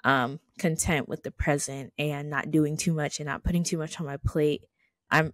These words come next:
I'm really trying to take things, like, slow and simple and, um, kinda just not give more than I have.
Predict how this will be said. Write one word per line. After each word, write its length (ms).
I'm 160
really 220
trying 240
to 80
take 200
things, 460
like, 240
slow 420
and 180
simple 720
and, 540
um, 560
kinda 280
just 360
not 300
give 360
more 480
than 200
I 140
have. 600